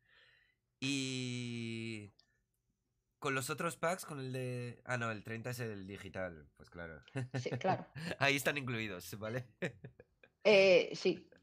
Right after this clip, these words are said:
Speaker 2: Los... Pero si compras solo el libro, el libro básico, por ejemplo, son cuarenta euros.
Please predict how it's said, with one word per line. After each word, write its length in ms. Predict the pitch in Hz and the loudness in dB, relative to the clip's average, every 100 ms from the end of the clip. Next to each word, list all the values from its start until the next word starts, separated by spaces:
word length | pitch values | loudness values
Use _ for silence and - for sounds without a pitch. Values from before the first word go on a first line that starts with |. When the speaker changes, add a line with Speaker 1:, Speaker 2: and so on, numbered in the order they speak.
| - 170 - 131 - | -6 -4 -4 -8 2
Speaker 2:
Los... 680 | 220 214 202 196 185 - - - | 12 12 12 12 12 12 6 6
Pero 160 | 190 202 | 6 8
si 100 | 208 | 6
compras 400 | 220 220 233 - | 6 6 4 6
solo 420 | 233 233 226 214 | 8 10 10 8
el 140 | 220 | 8
libro, 380 | 254 254 285 349 | 4 4 4 4
el 120 | 196 | 2
libro 280 | 180 190 190 | 2 4 10
básico, 480 | 220 254 214 - - | 8 8 2 4 4
por 100 | 165 | 2
ejemplo, 480 | 202 202 202 170 165 | 2 0 4 2 4
son 220 | 190 185 | 0 4
cuarenta 420 | 196 190 196 196 | 6 6 6 8
euros. 420 | 233 277 392 - | 8 8 6 2